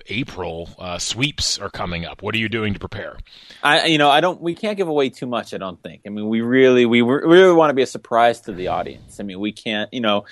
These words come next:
Speaker 2: especially since we have a, a po-, a, a post-sweeps break that we're going on. So we really, in the next couple of weeks,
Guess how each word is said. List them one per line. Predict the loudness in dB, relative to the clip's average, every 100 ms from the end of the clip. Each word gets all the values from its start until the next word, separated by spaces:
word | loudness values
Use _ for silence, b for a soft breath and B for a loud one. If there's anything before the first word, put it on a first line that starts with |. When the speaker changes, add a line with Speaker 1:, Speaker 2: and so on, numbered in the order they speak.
| B -2
Speaker 2:
especially | 2 2 0
since | -6 0
we | 4
have | 6 8
a, | 6
a | 6 0
po-, | 2 2 4 2 0 -4
a, | -2
a | -2
post-sweeps | -2 -4 -4 -6 -2 0 0 -2
break | 0 2 2
that | -2
we're | -2 0
going | 0 -2
on. | -4
So | -4 0
we | 2
really, | 6 6 6 4
in |
the | 0
next | -2 -2
couple | 0 0 0
of |
weeks, | -2 -4